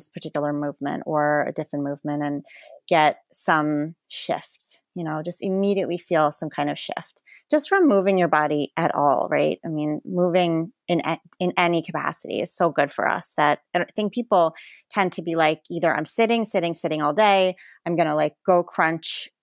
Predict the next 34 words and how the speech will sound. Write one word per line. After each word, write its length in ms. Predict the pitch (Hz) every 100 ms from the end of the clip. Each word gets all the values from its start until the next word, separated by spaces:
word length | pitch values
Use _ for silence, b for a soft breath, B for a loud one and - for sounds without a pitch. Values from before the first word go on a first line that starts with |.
| _
you 140 | 185 165
know, 200 | 147 139
a 120 | 160
boot 240 | 139 202
camp 320 | - 190 175 175
in, 340 | 170 165 160
and 140 | - 165
then 80 | 160
I'm 60 |
gonna 100 | 156
come 200 | - 170
back 220 | 151 147
to 120 | - -
sitting. 480 | - - - 71 -
And 160 | 170 170
I'm 180 | 165
such 300 | 160 - 175
a 60 | 202
big 360 | 170 165 151 165 B B B
proponent 520 | - - 170 156 151
of, 160 | 165 151
like, 220 | 151 147 -
get 180 | 165
out 320 | 160 160 156 156
and 180 | 156 160
move 460 | 196 196 185 170 - B B -
any 240 | 196 196 196
way 140 | 185
you 140 | 175
can. 360 | 160 180 165 165
Or 140 | 165 -
even 280 | 220 240 294
sometimes 400 | 330 254 226
if 100 | 196